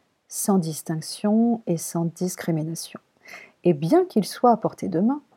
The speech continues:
nous ne l'utilisons pas suffisamment, en tous les cas,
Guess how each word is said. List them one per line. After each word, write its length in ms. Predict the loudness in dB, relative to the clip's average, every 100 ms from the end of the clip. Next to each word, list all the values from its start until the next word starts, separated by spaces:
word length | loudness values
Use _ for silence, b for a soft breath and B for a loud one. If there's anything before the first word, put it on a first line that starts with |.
| _ _ _ 0
nous 240 | 4 6 8
ne 160 | 6
l'utilisons 920 | 6 4 4 4 2 -2 0 0 -2 -4
pas 260 | 0 0
suffisamment, 720 | 0 -4 -4 -2 -2 -2 -4 _ _
en 100 | -4
tous 240 | -2 0
les 140 | 2 2
cas, 220 | -2 -6